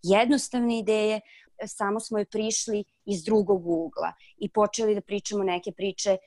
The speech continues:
koje su nama važne, koje smatramo, ovaj, da treba, da treba da se ispričaju i da na kraju krajeva ljudima mogu da ulepšaju dan ili da ih podstaknu na razmišljanje.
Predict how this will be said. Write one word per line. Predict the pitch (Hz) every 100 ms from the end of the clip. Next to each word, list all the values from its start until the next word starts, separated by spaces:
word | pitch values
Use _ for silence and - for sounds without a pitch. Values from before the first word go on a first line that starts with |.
| _
koje | _ 190
su | 185 - 196 180 _ _ -
nama | 170 170 180 170
važne, | 160 156 160 160 180 214 - - -
koje | 185
smatramo, | - 170 160 - 180 170 165 160 _ _
ovaj, | - 175 170 170 175 -
da | 202
treba, | - 196 175 180 175 -
da | 185
treba | - 175 175
da | 175 170
se | - 190 175 -
ispričaju | 175 - 170 165 - 240 233 220 _ -
i |
da | 196
na | 190
kraju | 190 190 180
krajeva | 185 175 170
ljudima | 170 165 170 175
mogu | 165 165 156 160 160 _ _
da | 175 160 170 190 _ _
ulepšaju | 180 170 - - 170
dan | 165 165 180 185
ili | 175 170
da | 175
ih | -
podstaknu | 175 165 - 170 - 175 165 _ _
na | 180
razmišljanje. | 170 165 160 151 - 160 -